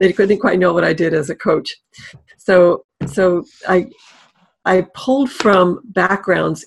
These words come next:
as a spiritual counselor and as a therapist.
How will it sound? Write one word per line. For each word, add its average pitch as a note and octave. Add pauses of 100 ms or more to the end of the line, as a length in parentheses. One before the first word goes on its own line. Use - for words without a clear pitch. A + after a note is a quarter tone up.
as E3+
a E3+
spiritual F3
counselor E3+ (340)
and D#3+
as E3
a D#3
therapist. D#3